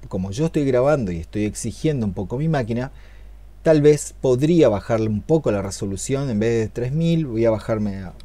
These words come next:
no sé, dos mil quinientos. Voy a pasar un smooth por acá para que la Dynamesh se actualice y ahí lo actualizo. Entonces estaban dos, dos millones ochocientos polígonos, actualizo el Dynamesh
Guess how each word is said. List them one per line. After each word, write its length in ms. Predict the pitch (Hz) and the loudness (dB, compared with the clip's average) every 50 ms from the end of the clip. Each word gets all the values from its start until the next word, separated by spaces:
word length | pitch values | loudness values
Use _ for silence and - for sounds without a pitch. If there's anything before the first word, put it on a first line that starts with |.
| - - | -14 -10
no 280 | 120 110 107 104 98 | -6 -4 -4 -4 -6
sé, 300 | - - 95 85 82 85 - - - - 87 95 95 | -6 -8 -10 -10 -10 -12 -14 -16 -18 -18 -16 -16 -12
dos 200 | 95 95 92 92 | -12 -12 -10 -8
mil 380 | 104 107 110 110 110 107 104 92 | -8 -6 -4 -4 -2 -4 -4 -6
quinientos. 800 | - 135 151 170 185 196 175 156 147 135 127 139 151 147 - - - - - - - - - - - - - - - - - - - - - - - - - - - | -6 -4 -2 0 2 2 2 0 0 -2 -4 -6 -6 -6 -10 -16 -20 -20 -20 -20 -20 -20 -20 -20 -20 -20 -20 -20 -20 -20 -20 -20 -20 -20 -20 -20 -20 -20 -18 -10 -4
Voy 120 | 135 135 | 2 2
a 60 | 120 | 4
pasar 260 | 87 95 - - 104 104 | 4 2 0 -4 -2 -2
un 140 | 104 101 | -2 -2
smooth 540 | 92 85 - - - - 131 147 175 190 180 - - - | -4 -4 -6 -8 -8 -4 -2 0 2 2 0 -2 -6 -12
por 160 | - 98 87 | -10 -8 -6
acá 360 | 92 95 - 135 139 131 110 | -6 -4 -2 0 0 0 -2
para 300 | - 98 90 90 90 90 | -4 -6 -6 -4 -6 -6
que 240 | - - 90 73 - - | -6 -8 -8 -8 -8 -6
la 220 | - 107 107 98 | -6 -4 -4 -4
Dynamesh 560 | 92 92 110 110 110 110 104 101 98 - - - | -4 -2 -2 0 0 0 0 -2 -2 -4 -8 -10
se 180 | - - - 104 | -12 -10 -8 -8
actualice 600 | 90 - - 127 135 160 170 160 - - 151 - | -8 -6 -4 0 2 2 2 2 2 0 -2 -2
y 140 | - 92 107 | -2 -2 -2
ahí 160 | 101 95 101 | -2 0 -2
lo 80 | 98 98 | -2 -2
actualizo. 500 | 95 85 - 90 82 82 78 - - 90 | -4 -6 -8 -8 -8 -8 -10 -10 -10 -10
Entonces 360 | 92 113 135 127 143 131 113 | -6 -4 -2 0 2 2 0
estaban 420 | 101 98 - 113 110 107 104 101 101 | 0 -2 -2 -2 0 0 0 0 -2
dos, 220 | 101 98 107 107 - - | -2 -2 -4 -6 -8 -10
dos 480 | 110 104 101 90 85 90 101 107 143 151 | -10 -10 -10 -10 -10 -8 -2 0 2 2
millones 320 | 156 120 101 120 123 123 | 2 2 0 0 0 0
ochocientos 400 | 113 - 107 92 - 113 117 110 | -2 -4 -4 -4 -4 -2 -2 -2
polígonos, 480 | 95 107 107 120 135 147 160 175 180 180 - - - - - - - - | -2 0 0 0 0 0 0 -2 -4 -6 -8 -14 -18 -18 -18 -18 -14 -10
actualizo 480 | - 104 - - 98 104 120 123 - 143 | -10 -6 -2 -2 0 0 0 -2 -2 -2
el 80 | 131 | 0
Dynamesh 500 | 135 131 135 117 107 113 127 151 - - | 0 0 0 0 -2 -2 -4 -6 -8 -12